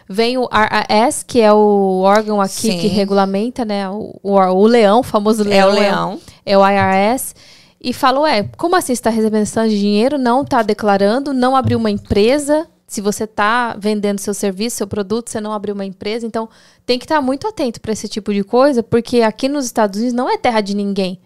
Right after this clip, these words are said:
Speaker 2: É.
Speaker 1: Apesar que parece, por quê? Porque as pessoas têm liberdade, todo mundo pode fazer as coisas, mas existem leis e regras preci-, que precisam ser cumpridas. E que o preço pode ser alto depois.
Speaker 2: É, porque aqui não tem como comprar facilidades.
Speaker 1: Não,
Speaker 2: Não tem como
Speaker 1: não
Speaker 2: comprar.
Speaker 1: tem
Speaker 2: "Ah, eu
Speaker 1: jeitinho.
Speaker 2: pago isso", não tem jeitinho.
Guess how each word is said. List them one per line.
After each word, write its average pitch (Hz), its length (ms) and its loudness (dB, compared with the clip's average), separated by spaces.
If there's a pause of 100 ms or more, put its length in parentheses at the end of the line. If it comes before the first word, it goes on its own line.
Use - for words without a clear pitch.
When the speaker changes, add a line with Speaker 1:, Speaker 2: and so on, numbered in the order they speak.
(140)
Speaker 2:
É. 147 260 -18
Speaker 1:
Apesar 233 560 4
que 240 420 -4 (300)
parece, 220 680 4
por 240 240 0
quê? 240 200 -2
Porque - 160 -4
as 202 100 -2
pessoas 226 320 -6
têm 214 140 -6
liberdade, 208 840 0
todo 214 240 -8
mundo 208 180 -4
pode 196 280 -4
fazer 196 260 -2
as 196 160 -6
coisas, 220 380 -4 (240)
mas 202 180 -2
existem 208 380 -2
leis 208 240 0
e 240 40 0
regras 214 400 -4
preci-, 240 300 -8
que 226 160 -6
precisam 226 340 -6
ser 220 200 -4
cumpridas. 254 500 -4 (260)
E 220 60 -10
que - 100 -6
o 240 60 2
preço 240 320 4
pode 254 220 -2
ser 269 100 -4
alto 254 340 0
depois. 262 600 -2
Speaker 2:
É, 165 140 -12
porque 175 240 -10
aqui 175 160 -12
não 160 160 -12
tem 160 160 -14
como 151 240 -14
comprar 170 380 -14
facilidades. - 760 -20
Speaker 1:
Não, 208 300 2
Speaker 2:
Não 175 80 -8
tem 165 160 -10
como 175 200 -14
Speaker 1:
não 196 180 0
Speaker 2:
comprar. 220 40 -4
Speaker 1:
tem 233 120 4
Speaker 2:
"Ah, 240 180 4
eu 269 100 -4
Speaker 1:
jeitinho. 247 180 0
Speaker 2:
pago 240 240 -2
isso", 226 300 -10
não 208 180 -14
tem 202 140 -14
jeitinho. 196 560 -18